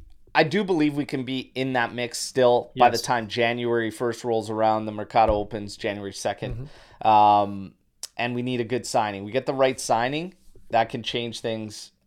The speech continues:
Speaker 1: a lot. Uh, Dell's another good point. Title might be a stretch, but Max does have an uncanny ability to get three points without deserving it. So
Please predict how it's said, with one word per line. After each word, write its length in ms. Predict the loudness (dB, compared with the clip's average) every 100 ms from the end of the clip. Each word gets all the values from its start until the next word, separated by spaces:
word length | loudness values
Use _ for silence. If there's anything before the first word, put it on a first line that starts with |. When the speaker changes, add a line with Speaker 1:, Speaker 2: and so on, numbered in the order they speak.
| -2
Speaker 1:
a 80 | 2
lot. 440 | 6 6 6 2
Uh, 240 | 0 2 2
Dell's 600 | 4 10 10 10 4 -10 _ _ 2
another 420 | 4 6 6 6
good 240 | 0 -2
point. 300 | -2 -4 -4 _ _ _ 0
Title 360 | 4 6 4
might 240 | 4 0 0
be 100 | -2
a 40 |
stretch, 340 | 0 4 2 4
but 240 | 6 6 6
Max 420 | 2 2 2 -4
does 400 | 4 8 8 8
have 400 | 8 8 8 4 -12 -4
an 140 | 0 0
uncanny 480 | 0 0 2 2 0
ability 580 | 2 2 4 0 -6 -14 -20 _
to 80 | -2
get 260 | 4 4 2
three 220 | -10 -8
points 540 | -8 -6 -6 -8 -16 -20 _ _ _
without 380 | 4 8 8 6
deserving 400 | -2 -2 -2 -2
it. 120 | -6
So 360 | 2 4 2